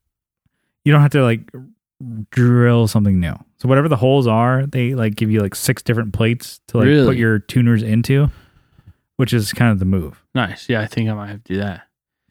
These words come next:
Speaker 1: Yeah.
Speaker 2: You know what those are called for either
Speaker 1: Uh,
Speaker 2: one of
Speaker 1: no,
Speaker 2: those?
Speaker 1: I mean, you look up either one, they kinda have 'em on the site. The
Speaker 2: Uh-huh.
Speaker 1: Graphtec ones are good because they, I would like those because they kinda have the, uh,
Speaker 2: And they're still lockers, right?
Speaker 1: Yeah, both of 'em are locking,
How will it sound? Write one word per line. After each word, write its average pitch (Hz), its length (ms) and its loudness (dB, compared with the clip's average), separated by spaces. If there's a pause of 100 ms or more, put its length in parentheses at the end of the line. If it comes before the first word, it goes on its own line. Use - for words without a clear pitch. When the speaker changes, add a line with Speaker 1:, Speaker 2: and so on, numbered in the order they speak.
(720)
Speaker 1:
Yeah. 143 100 2
Speaker 2:
You - 20 4
know 120 60 4
what 113 100 0
those 113 160 2
are 104 80 -2
called 127 420 -2
for 107 140 -4
either 151 240 4
Speaker 1:
Uh, 180 80 4
Speaker 2:
one 175 140 4
of - 60 2
Speaker 1:
no, 208 140 6
Speaker 2:
those? 180 120 2
Speaker 1:
I 170 40 2
mean, 165 180 4
you 160 100 2
look 160 140 0
up 143 120 -2 (200)
either 123 200 0
one, 110 400 0
they 123 180 -4
kinda 110 200 -2
have 101 160 -2
'em 101 120 -2
on 95 80 0
the 95 60 -2
site. 104 300 -6 (100)
The 143 80 -4
Speaker 2:
Uh-huh. 139 240 2
Speaker 1:
Graphtec 160 400 2
ones 147 240 2
are 123 100 2
good 117 260 0
because 113 280 -2
they, 110 200 0 (680)
I 143 160 0
would 165 120 2
like 160 280 0
those 127 580 0
because 139 340 -2
they 131 160 0
kinda 139 280 0
have 120 240 0
the, 110 240 0
uh, 98 360 0 (840)
Speaker 2:
And 131 120 4
they're 127 80 4
still 117 200 0
lockers, 104 500 -2
right? 101 260 -4
Speaker 1:
Yeah, 127 180 2
both 143 260 2
of 160 60 0
'em 151 100 2
are 135 100 0
locking, 113 480 -4